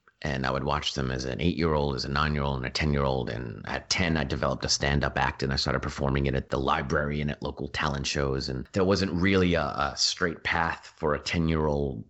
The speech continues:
comic. So it fell into acting, and I started auditioning for open calls and things. I lived not far from New York City, so I could get into that kind of stuff. And I auditioned for a Broadway play, um, by Herb Gardner. It was an open call,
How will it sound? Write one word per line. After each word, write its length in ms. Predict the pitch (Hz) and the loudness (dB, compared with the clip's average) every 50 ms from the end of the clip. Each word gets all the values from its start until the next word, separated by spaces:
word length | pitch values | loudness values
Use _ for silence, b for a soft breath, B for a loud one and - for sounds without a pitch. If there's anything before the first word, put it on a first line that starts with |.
| _ _ _ _ - | _ _ _ _ -4
comic. 460 | - - 104 101 87 76 73 69 - - - _ _ _ _ _ _ - | 0 2 2 2 2 2 -2 -4 -8 -14 -20 _ _ _ _ _ _ -4
So 280 | - - 82 73 73 | -4 -2 0 0 0
it 160 | 78 78 - - | 0 -2 -6 -12
fell 720 | - - - - 90 82 80 80 78 73 76 - - - - | -18 -6 0 0 2 2 2 0 0 -2 -4 -6 -8 -8 -6
into 300 | 78 82 78 76 - - | -4 -4 -2 -2 -2 0
acting, 520 | 62 78 78 - - - 80 73 71 73 | 0 0 0 -2 -2 -2 -2 -2 -2 -2
and 80 | 73 76 | -2 -2
I 40 | 73 | -2
started 320 | - - 76 71 73 76 | 0 0 0 0 0 0
auditioning 540 | 69 67 67 73 - - 80 78 73 76 73 | -2 0 -2 -2 0 0 0 0 0 0 -2
for 160 | - 76 - | -2 -2 -2
open 240 | 80 78 - 85 85 | -2 0 0 0 0
calls 480 | 82 80 82 80 78 76 78 80 73 71 | 0 0 0 0 0 0 0 0 0 0
and 160 | 73 71 - | 0 -2 -2
things. 540 | 80 76 71 73 73 73 76 - - - 57 | -2 -2 -2 -2 -2 0 2 2 0 0 0
I 100 | 62 73 | 0 2
lived 240 | 80 82 85 - | 2 2 2 2
not 180 | - 85 87 80 | 2 0 0 0
far 200 | - - 78 76 | 0 0 -2 0
from 160 | - - 78 | 0 -2 0
New 60 | 73 | 0
York 180 | 73 73 73 - | 0 0 0 0
City, 240 | - 82 73 71 69 | -2 0 0 0 0
so 160 | - 71 73 | 0 0 -2
I 40 | 65 | -2
could 200 | - 69 65 65 | -2 -4 -2 0
get 160 | 73 71 71 | 0 0 0
into 300 | 73 69 71 69 - 76 | 0 -2 -2 -2 0 2
that 180 | 73 76 73 - | 2 2 2 0
kind 160 | - 78 69 | 0 0 2
of 80 | 64 | 2
stuff. 280 | - - - 67 - - | 2 2 2 0 0 0
And 80 | 78 71 | -2 0
I 140 | 67 67 | 0 0
auditioned 340 | 69 71 80 - - 80 78 | 0 0 0 0 0 -2 -2
for 200 | - 80 73 71 | 0 0 2 2
a 160 | 67 62 60 - - _ - | 2 0 -4 -8 -14 _ 0
Broadway 500 | 95 87 92 98 104 101 101 101 98 95 | 2 4 4 4 4 4 4 4 2 2
play, 560 | 95 - - 95 95 90 87 85 80 78 B B B B B B B B _ | -2 -2 0 0 2 2 2 0 -2 -4 B B B B B B B B _
um, 260 | 85 82 80 78 76 | 0 0 0 0 0
by 160 | 73 76 67 71 | 0 -2 -2 -2
Herb 380 | - - 95 95 90 80 80 | -2 0 2 2 2 2 2
Gardner. 380 | - 82 82 80 78 76 73 65 | 2 2 4 4 2 0 -2 -4
It 60 | 65 | -4
was 100 | 73 82 | -4 -4
an 80 | 76 - | -2 0
open 320 | 95 98 95 - 92 90 | 2 2 4 4 2 4
call, 580 | - - 85 76 73 71 69 67 - - _ | 4 4 2 2 2 0 -2 -6 -10 -14 _